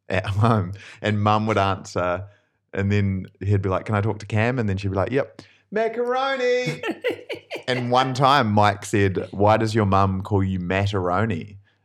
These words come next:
Speaker 1: And I was like, "No, she calls me Macaroni, man." And then he was like,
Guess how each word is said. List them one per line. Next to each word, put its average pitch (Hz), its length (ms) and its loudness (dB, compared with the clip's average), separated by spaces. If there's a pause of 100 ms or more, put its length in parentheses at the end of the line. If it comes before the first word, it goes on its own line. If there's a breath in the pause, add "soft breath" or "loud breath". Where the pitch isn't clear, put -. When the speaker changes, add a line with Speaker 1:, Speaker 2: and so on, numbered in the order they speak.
(140)
Speaker 1:
And 90 100 -4
I 87 40 -2
was 85 120 -6
like, 90 200 -2
"No, 110 180 2
she 101 120 -2
calls 101 220 2
me 98 80 2
Macaroni, 87 580 -2
man." 87 340 -4 (220)
And 85 100 -8
then 82 80 -6
he 82 60 -4
was 80 120 -8
like, 82 180 -6